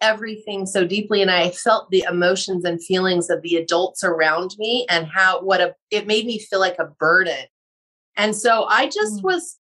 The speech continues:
Speaker 1: just not very happy. At about the age of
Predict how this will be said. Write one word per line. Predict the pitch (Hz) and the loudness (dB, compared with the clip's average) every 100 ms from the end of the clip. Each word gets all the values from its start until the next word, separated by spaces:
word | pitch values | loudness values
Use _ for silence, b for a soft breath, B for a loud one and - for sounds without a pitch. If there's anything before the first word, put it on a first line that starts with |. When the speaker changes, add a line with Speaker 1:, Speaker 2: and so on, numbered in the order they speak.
| 202 | -6
Speaker 1:
just | 254 320 - | 0 0 0
not | 277 254 247 - | 2 4 2 -2
very | 202 233 226 220 208 | -2 2 2 0 -6
happy. | 208 262 311 180 147 143 _ _ _ _ _ _ _ _ | 0 0 -2 -8 -10 -14 _ _ _ _ _ _ _ _
At | 240 | -2
about | 240 190 254 277 220 | -2 2 2 2 0
the | 262 247 - | -6 -8 -4
age | 233 240 190 | -2 -2 -2
of | 226 196 | -4 -4